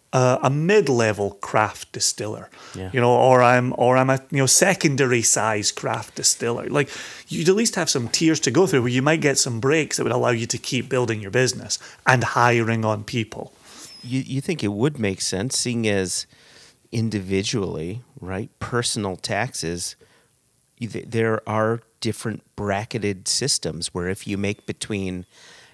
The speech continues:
Speaker 2: X and Y, this is your tax bracket. If you make between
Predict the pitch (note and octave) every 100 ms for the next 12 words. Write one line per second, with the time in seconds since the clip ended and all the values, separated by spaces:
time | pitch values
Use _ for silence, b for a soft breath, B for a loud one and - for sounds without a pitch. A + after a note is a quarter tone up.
0 | b - A2+ - - G2+ F#2 G2 G#2+ E3
1 | G3 _ _ F#2+ F2 G#2 G2+ C3+ - F3
2 | - - F#2 E2 - D#2 F#2 - F#2 G2
3 | G2+ - G2+ - A2 G2 G2 F#2